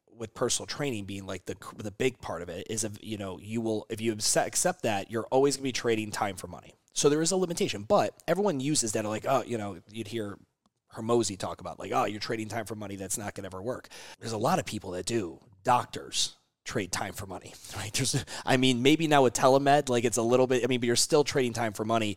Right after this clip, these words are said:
So I not wor-, I'm, I don't knock personal training being a long-term solution for somebody in the fitness industry because of that.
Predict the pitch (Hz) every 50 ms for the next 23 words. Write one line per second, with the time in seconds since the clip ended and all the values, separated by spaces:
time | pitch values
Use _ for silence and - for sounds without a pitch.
0 | - - - - - 147 131 120 117 113 - - - - 127 131 123 117 123 127
1 | 139 147 170 131 131 139 135 - 120 120 117 117 - - 127 120 110 - 131 131
2 | 143 135 120 120 113 113 123 - - - 113 - - 117 104 - - 113 107 107
3 | 104 104 101 95 113 110 104 101 101 101 104 104 104 107 107 - - 107 104 -
4 | - 101 104 101 95 - 101 98 - 92 - 98 95 98 92 - - 92 95 -
5 | - 98 87 - 101 92 92 90 95 90 92 95 104 101 92 90 - _ -